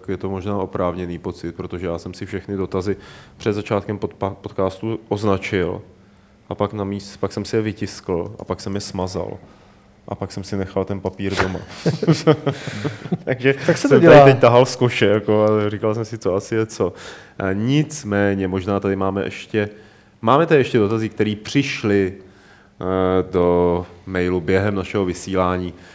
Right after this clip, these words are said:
Speaker 1: Takže od Chlupa Sohambí, zdravíme Chlupa, eh, má tř-, pouze tři dotazy. Když se ohlédnete za vším, co jste hráli, tak nalezne-, naleznete aspoň <coughs> jednu hru,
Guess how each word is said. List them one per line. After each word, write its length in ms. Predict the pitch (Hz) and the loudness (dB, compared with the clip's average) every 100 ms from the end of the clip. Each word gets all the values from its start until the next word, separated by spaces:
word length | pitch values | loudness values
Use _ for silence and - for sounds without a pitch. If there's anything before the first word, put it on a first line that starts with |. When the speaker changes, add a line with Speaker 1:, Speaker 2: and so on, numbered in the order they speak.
| - - | -20 -10
Speaker 1:
Takže 260 | 90 90 110 | -6 -2 0
od 160 | 104 | 0
Chlupa 320 | - 135 135 123 | 0 2 4 2
Sohambí, 440 | 107 110 110 113 | 2 0 0 -2
zdravíme 380 | 104 92 92 92 | -2 -2 -2 -4
Chlupa, 360 | - 80 98 | -6 -4 -4
eh, 1000 | 95 - - - - - - - 90 92 | -4 -14 -20 -20 -20 -20 -12 -2 0 0
má 240 | 92 95 92 | 2 2 2
tř-, 120 | - | -2
pouze 300 | 101 101 104 | -4 0 -2
tři 160 | - 107 | -2 -4
dotazy. 460 | 110 123 120 92 | 0 0 0 0
Když 200 | 92 90 | -2 -4
se 100 | - | 0
ohlédnete 460 | 120 110 123 127 135 | 2 4 2 0 2
za 100 | 123 | 2
vším, 280 | - 127 131 | 0 -6 -4
co 100 | 139 | -2
jste 160 | 147 | 0
hráli, 320 | 110 85 90 | 2 2 2
tak 160 | 110 110 | 0 0
nalezne-, 420 | 101 101 120 113 | 0 0 -2 -2
naleznete 460 | 104 123 147 175 - | 0 0 0 -2 4
aspoň 440 | - - - - | 6 6 6 6
<coughs> 0 | |
jednu 300 | 127 143 208 135 | 6 4 2 4
hru, 400 | 107 92 78 | 4 4 2